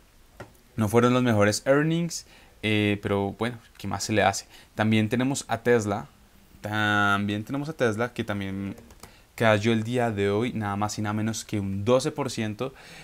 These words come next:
Eh, lo que se tenía entendido es que, bueno, Tesla, después del tweet de Elon Musk, em, de, ya sabemos, de que pens-, de que estaba pensando de vender un diez por ciento de sus, eh,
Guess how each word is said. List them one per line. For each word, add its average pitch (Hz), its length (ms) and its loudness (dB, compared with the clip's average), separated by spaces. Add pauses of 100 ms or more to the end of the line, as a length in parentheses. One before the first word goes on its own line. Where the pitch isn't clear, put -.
(180)
Eh, 117 200 2
lo 113 140 0
que - 80 -8
se - 120 -10
tenía 117 200 0
entendido 127 420 0
es 113 100 -6
que, 131 280 -6 (420)
bueno, 117 300 0 (120)
Tesla, 131 320 4
después 113 300 -2
del 110 300 0
tweet 147 260 -2
de 113 180 0
Elon 117 220 0
Musk, 113 400 -2
em, 101 640 -4 (500)
de, 95 640 -4
ya 95 120 -12
sabemos, 117 420 -6
de 95 160 -10 (180)
que - 140 -20
pens-, 101 500 -10
de 101 300 -8
que 101 100 -10
estaba 98 300 -6
pensando 120 760 -4
de 95 400 -6
vender 95 360 -4
un 98 80 -4
diez 110 180 -2
por 107 140 -6
ciento 110 200 -6
de 110 40 -8
sus, 107 260 -10
eh, 98 100 -8